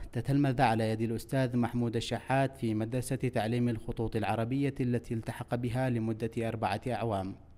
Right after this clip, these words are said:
وكانت دراسة موازية لدراسة الجامعة. يعزو ضيفنا اهتمامه وكثير من الطلاب في تلك الحقبة امتهان تدوين المصحف الشريف وحفظه وتلاوته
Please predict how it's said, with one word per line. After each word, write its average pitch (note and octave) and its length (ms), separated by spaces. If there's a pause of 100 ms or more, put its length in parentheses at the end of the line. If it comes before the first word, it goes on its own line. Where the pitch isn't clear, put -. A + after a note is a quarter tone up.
(720)
وكانت A#2+ 520
دراسة A2 380
موازية A2+ 760
لدراسة G#2+ 720
الجامعة. G#2+ 480 (1500)
يعزو D3+ 400
ضيفنا C#3 400
اهتمامه C3 640
وكثير A#2+ 580
من A2+ 200
الطلاب A#2 460
في A2 180
تلك A2 280
الحقبة C3 500 (220)
امتهان C3 560
تدوين A#2+ 380
المصحف A2+ 460
الشريف B2+ 640
وحفظه B2 460
وتلاوته A2+ 800